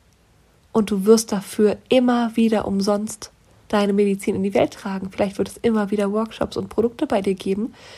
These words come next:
die nichts kosten. Überleg dir das bitte mal. Überleg dir, was alles möglich wird, wenn du Geld hast. Und bitte überleg dir gleich mit.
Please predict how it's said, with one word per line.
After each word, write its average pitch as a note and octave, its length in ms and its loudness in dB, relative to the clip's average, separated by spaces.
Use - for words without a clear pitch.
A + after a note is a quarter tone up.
die A#3 100 4
nichts F#3+ 460 0
kosten. G#3+ 500 -6
Überleg A3+ 640 4
dir A#3+ 80 2
das A3 180 -2
bitte - 300 -4
mal. - 240 -8
Überleg A#3 600 2
dir, A3+ 280 4
was A3+ 380 -4
alles A3+ 480 0
möglich A3+ 580 0
wird, G3 240 -4
wenn G3 220 -2
du A3+ 320 2
Geld A3+ 420 2
hast. - 360 -14
Und A3 240 2
bitte B3 240 4
überleg A#3 420 4
dir A3+ 140 6
gleich G#3+ 360 0
mit. B3 400 0